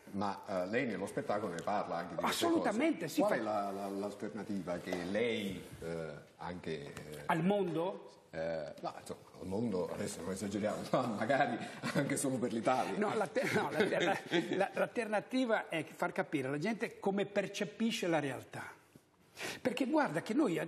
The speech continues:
Speaker 2: a volte diamo per scontato dei concetti
Speaker 1: Mm.
Speaker 2: che dici, hanno cap-, eh, eh,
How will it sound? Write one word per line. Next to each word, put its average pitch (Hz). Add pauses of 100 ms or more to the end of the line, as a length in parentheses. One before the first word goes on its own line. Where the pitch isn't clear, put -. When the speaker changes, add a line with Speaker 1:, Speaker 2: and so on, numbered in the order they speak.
Speaker 2:
a 208
volte 143
diamo 147
per 190
scontato 226
dei 175
concetti -
Speaker 1:
Mm. - (600)
Speaker 2:
che 330
dici, 247
hanno 233
cap-, - (380)
eh, -
eh, -